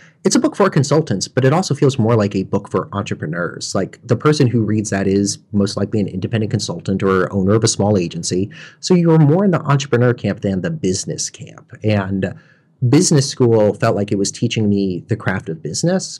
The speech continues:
but what I really wanted was to learn how to start a business, learn how to be an entrepreneur, learn how to provide value and then charge for it. And at least at the University of Oregon,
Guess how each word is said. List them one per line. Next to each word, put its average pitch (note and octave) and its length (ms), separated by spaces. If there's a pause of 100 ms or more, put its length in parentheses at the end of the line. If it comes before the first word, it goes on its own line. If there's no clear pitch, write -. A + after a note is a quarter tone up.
but - 140
what A2+ 140
I G2+ 60
really G#2+ 260
wanted G#2 320
was G2 180
to G#2+ 160
learn G#2+ 320
how G#2 200
to G2 340
start G2+ 340
a F#2 60
business, - 460
learn G#2+ 140
how G#2+ 100
to G2 100
be F#2 140
an F#2+ 60
entrepreneur, F2 640
learn F2+ 180
how G#2+ 160
to G2+ 240 (280)
provide G#2 400
value G2+ 400
and G2 80
then F2+ 120
charge A2 380
for F2+ 200
it. E2 180 (440)
And B2+ 100
at A#2+ 120
least C3+ 200
at A2 80
the G#2+ 80
University G2+ 400
of F2+ 80
Oregon, F2+ 680